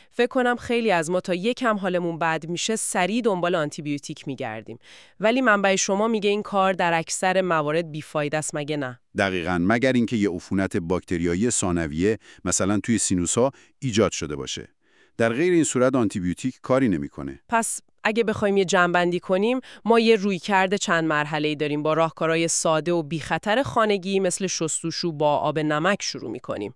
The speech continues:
Speaker 2: درسته.
Speaker 1: اگه لازم شد، می‌ریم سراغ داروهای بدون نسخه، اونم به شکل صحیح و کوتاه مدت. و اگه مشکل ادامه داشت، حتماً با پزشک مشورت می‌کنیم.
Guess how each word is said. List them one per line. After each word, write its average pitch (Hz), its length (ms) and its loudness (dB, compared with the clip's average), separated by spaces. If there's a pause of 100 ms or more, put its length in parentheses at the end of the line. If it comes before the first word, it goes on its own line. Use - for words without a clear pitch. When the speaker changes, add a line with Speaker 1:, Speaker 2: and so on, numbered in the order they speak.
(140)
Speaker 2:
درسته. 85 500 0 (300)
Speaker 1:
اگه 285 220 0
لازم 175 600 2
شد، 233 380 -2 (140)
می‌ریم 196 400 2
سراغ 151 440 0
داروهای 151 840 2
بدون 165 440 0
نسخه، 185 680 2
اونم 320 420 4
به 220 100 2
شکل 269 440 0
صحیح 170 500 0
و 208 120 0
کوتاه 147 500 -4
مدت. 131 540 -6 (400)
و 185 140 6
اگه 180 220 2
مشکل 180 520 0
ادامه 139 400 0
داشت، 160 540 0
حتماً 160 460 0
با 147 140 0
پزشک 165 540 -2
مشورت 131 720 -2
می‌کنیم. - 440 -10